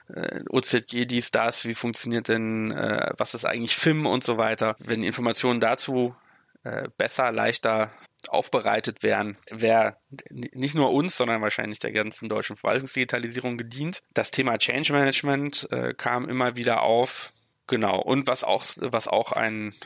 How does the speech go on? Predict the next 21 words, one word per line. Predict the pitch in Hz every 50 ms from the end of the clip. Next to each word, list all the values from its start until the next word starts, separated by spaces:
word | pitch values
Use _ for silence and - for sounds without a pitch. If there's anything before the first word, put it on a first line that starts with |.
| -
immer | - - - - 139 131 123 117
wieder | 120 113 113 -
aufploppende | - - - - - - 113 - 113 110
Frage | 110 - - 107 107 107 110 110 104
war, | 110 107 107 110
ist, | - - - - - -
äh, | - - 107 107 104 104 107 - - - - - - - _
so | - - 113
die | 104 107 107 104 98 - _ _ _
Beziehungen | - 113 - - - - 143 151 151 147 143 135 127 120 120 120
zwischen, | - - - 120 123 123 - - 123 117 117 117 113 110
zwischen | - - - 117 - - 120 110
den, | 113 110 107 107 107 104 104 104 107 110 -
zwischen | - - 117 - 117
Verwaltung, | - 120 107 104 113 113 123 127 - 135 120 117
Dien-, | 107 127 127 139 -
und | 78 117 110 -
Dienstleistern, | 131 147 160 - - - 139 139 139 147 - - 147 139 135 135 -
auch | - 131 -
öffentlichen | - - - - 156 139 143 - 143 135
Dienstleistern, | 123 127 135 139 - - - 123 120 120 123 - - 120 120 120 120